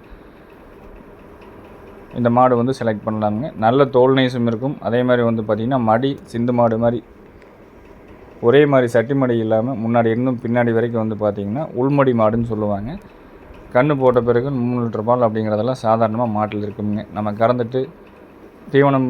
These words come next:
வைக்கிறத பொறுத்து கறவை ஏறலாம், இறங்கலாம் அப்படிங்கிறது ஒரு முக்கியமான விஷயத்தையும் நம்ம சொல்லிக்கிறோம்.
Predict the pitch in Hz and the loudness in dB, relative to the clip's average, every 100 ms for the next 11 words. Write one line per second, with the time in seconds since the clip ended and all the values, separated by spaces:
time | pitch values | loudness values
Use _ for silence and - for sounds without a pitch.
0 | 123 117 117 110 107 123 135 - 190 - | -2 -2 0 -2 0 0 0 -4 -8 0
1 | 120 123 123 117 117 117 127 117 110 113 | 2 4 4 4 4 4 2 2 0 2
2 | 113 113 104 107 107 107 107 107 110 107 | 0 0 0 0 0 0 0 0 -4 -6
3 | 110 117 110 107 104 113 110 104 104 104 | -4 -2 -4 -6 -6 -4 -4 -4 -4 -4
4 | 104 139 | -4 -8